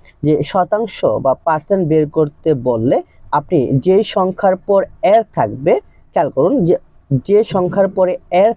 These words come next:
থাকবে তা দিয়ে অন্য সংখ্যাকে ভাগ করবেন এবং একশো দিয়ে গুণ করবেন। তাহলে খেয়াল করুন আমাদের প্রশ্নে এখানে পার্সেন্ট বা এর কার পরে আছে? শতাংশ আছে,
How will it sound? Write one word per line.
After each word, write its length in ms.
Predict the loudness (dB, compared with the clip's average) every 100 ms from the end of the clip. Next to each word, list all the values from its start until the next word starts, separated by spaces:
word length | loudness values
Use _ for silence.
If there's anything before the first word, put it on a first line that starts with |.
| -2
থাকবে 420 | -4 -4 -2 0 -2 -8 _ _ _ _ _ _ -8
তা 360 | -2 0 -2 -4 -14 -20 -20 -20 -10 -2
দিয়ে 420 | 0 2 2 0 -2 -2
অন্য 420 | 0 0 -2 -2
সংখ্যাকে 540 | -2 -4 -2 -2 -2 -2 -6 -4 0
ভাগ 160 | 0 -2
করবেন 400 | -2 -2 0 -2 -2 -14 -10 -2
এবং 300 | 0 0 -4 -2
একশো 320 | -4 0 -2
দিয়ে 240 | 2 0 -2 -6 -2
গুণ 120 | 0 0
করবেন। 360 | 0 0 -2 -4 -10
তাহলে 220 | -2 0 0
খেয়াল 200 | -2 -4
করুন 180 | -2 -2
আমাদের 260 | -2 -2 -4
প্রশ্নে 540 | 0 -2 -2 -2 -2 -4 -14 -8
এখানে 300 | -6 -2 -2
পার্সেন্ট 580 | -2 -2 -2 -2 -2 0
বা 220 | 0 -2 -2
এর 220 | 0 0 0 -10 -20 _ -4
কার 160 | -4 -2
পরে 240 | 0 0
আছে? 220 | -2 -2
শতাংশ 480 | -2 -2 -2 -2 0
আছে, 220 | -2 0